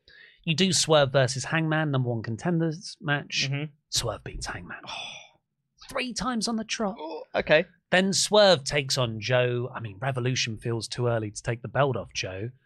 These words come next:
Speaker 1: but let's just say that happens. Swerve is a new A E W World Champion.
Speaker 2: Mm-hmm.
Speaker 1: Six, nine months down the line, after Hangman trying, Hangman finally gets that shot,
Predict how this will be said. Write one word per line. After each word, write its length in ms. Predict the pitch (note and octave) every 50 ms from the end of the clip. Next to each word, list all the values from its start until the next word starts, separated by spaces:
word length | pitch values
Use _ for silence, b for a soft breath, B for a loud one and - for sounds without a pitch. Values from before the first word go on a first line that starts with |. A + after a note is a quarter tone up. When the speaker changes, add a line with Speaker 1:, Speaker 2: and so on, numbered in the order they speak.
| _ _ _ -
Speaker 1:
but 80 | B2
let's 160 | C3 C3 - -
just 160 | B2+ A#2 -
say 160 | - A#2 A2+
that 180 | G#2+ G#2+ G#2+ G#2+ G#2
happens. 540 | G#2+ G2+ - - G2+ F#2+ F#2+ F#2 F#2 - b b b b b b b b
Swerve 720 | - - - - F#3+ G3+ G#3 G3 F#3+ F3+ D#3 C3 - - - _ _ _ _ -
is 160 | - C#3 A#2+ B2
a 60 | B2+
new 400 | B2+ B2 B2 B2 A#2+ A#2 A#2+ C3+ -
A 80 | A2+ A2+
E 80 | A2
W 260 | G#2+ A2+ G2+ G#2 G2+
World 220 | G2 G2 F#2 F2+ -
Champion. 420 | - G#2+ F#2 F2 E2 - A2 - -
Speaker 2:
Mm-hmm. 200 | D3 C3+ C3+ B2 C3 - - _ _ _ _ _ _ _ _ _ _ _ _ _ _ _ _ _ _ _ _ _ _ _
Speaker 1:
Six, 720 | - - - - - - A#3 A#3 - F3 - - - - - -
nine 480 | G3 F3 F3+ F#3+ F#3+ F#3+ F3+ E3+ E3 D#3+
months 320 | D#3+ D#3 D3+ D3+ - -
down 220 | - C#3 C3+ C3
the 60 | B2+ B2
line, 440 | A#2+ A#2 A2+ G#2+ G2+ G2 G2+ G#2+ G#2+ _ -
after 260 | - A#2 A2+ - -
Hangman 520 | A2+ - C3+ C3+ C3 B2+ B2 A2+ A2+ A2 G#2+
trying, 640 | - - - - B2+ B2 A#2 G#2 F#2+ F#2 F#2 F#2+ G2+ _ _ _ _ _
Hangman 440 | - - B2+ C3 B2+ A#2+ A#2+ A#2 A2
finally 340 | - - D3 C#3+ C3+ B2+ A#2
gets 280 | G#2 A#2 G#2+ - -
that 200 | - G#2 G2 - -
shot, 340 | - - G#2+ G2 F#2 F#2